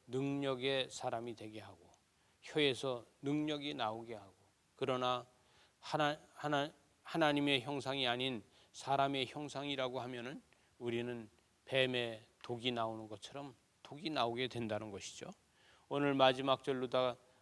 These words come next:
어, 시-, 십칠 편 쪽, 십칠 장 쪽으로 다 가서 보면요, 겸손한 소원을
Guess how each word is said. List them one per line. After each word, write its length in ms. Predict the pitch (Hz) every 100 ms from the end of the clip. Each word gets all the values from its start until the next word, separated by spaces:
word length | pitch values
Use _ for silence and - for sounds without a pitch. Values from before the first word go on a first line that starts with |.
| -
어, 240 | 117 120 117
시-, 220 | - - - -
십칠 600 | - - 175 - - 220
편 260 | - 196 175
쪽, 180 | 160
십칠 540 | 151 - - - - 202
장 460 | - 175 151 151 - _ _ _ _ -
쪽으로 300 | 165 143 135
다 140 | 131
가서 260 | 117 117 117
보면요, 460 | 117 113 127 117 - - _ -
겸손한 680 | 143 147 147 147 151 147 139
소원을 800 | - 160 156 139 147 151 104